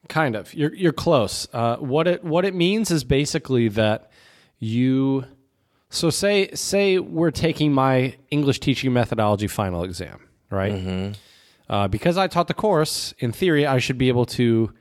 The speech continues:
Speaker 1: ace the test, no problem, right? But for you, you would actually have to study for it. So I would say to you, "Don't worry, Jared, the clumsy bird must fly first." It basically means that, um,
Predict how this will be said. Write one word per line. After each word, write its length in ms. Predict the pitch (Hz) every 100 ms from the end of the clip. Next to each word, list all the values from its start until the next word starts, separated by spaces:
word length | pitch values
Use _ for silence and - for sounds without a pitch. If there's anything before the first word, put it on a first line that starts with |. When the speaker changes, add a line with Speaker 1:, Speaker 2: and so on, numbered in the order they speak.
| _ _ _ -
Speaker 1:
ace 300 | 160 160 -
the 100 | 139
test, 340 | - 127 113 127
no 140 | 107
problem, 440 | - 98 87 - - -
right? 280 | 101 110 147 - - _
But 120 | 147 143
for 140 | 147
you, 240 | 147 214
you 180 | 220 180
would 120 | 170
actually 280 | 156 143 143
have 120 | 127
to 60 | 135
study 380 | - 113 101 90
for 240 | - -
it. 100 | - -
So 180 | - 113
I 120 | 117
would 120 | 123
say 100 | - 131
to 60 |
you, 120 | 117
"Don't 200 | 110 160
worry, 240 | 185 156 139
Jared, 380 | 127 123 123 117 - - -
the 80 | 117
clumsy 380 | 151 151 131
bird 280 | 117 117 107
must 220 | 104 -
fly 220 | - 95 87
first." 440 | - - - -
It 100 | 104
basically 460 | 139 165 - 143 131
means 400 | 120 113 107 104
that, 400 | 104 101 - - _ - - _ -
um, 480 | 101 98 92 92